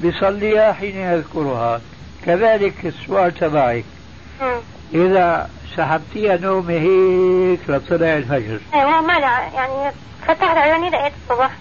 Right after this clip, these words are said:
Speaker 1: إيه، يعني ما قصدتي إضاعة صلاة الوتر.
Speaker 2: أيوة.
Speaker 1: قبل ما تصلي سنة الفجر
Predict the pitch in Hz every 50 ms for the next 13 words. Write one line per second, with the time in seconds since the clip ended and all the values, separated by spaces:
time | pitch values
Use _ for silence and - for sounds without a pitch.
0 | - - 165 160 156 147 135 143 151 160 156 156 160 156 180 180 175 196 202 196
1 | 196 - 180 - - - 190 175 - - - 165 165 165 170 175 170 156 147 143
2 | 165 180 185 180 165 156 151 - - - 147 143 165 170 - - - 143 143 139
3 | 131 123 - - 123 104 - - - - - - - 262 262 262 277 311 339 320
4 | - - - - - 208 226 208 202 185 185 185 190 185 - - - 180 165 156
5 | 143 143 131 123 - 190 190 170 190 185 160 - - 160 156 165 160 156 160 156
6 | 143 117 - 185 180 175 185 196 196 190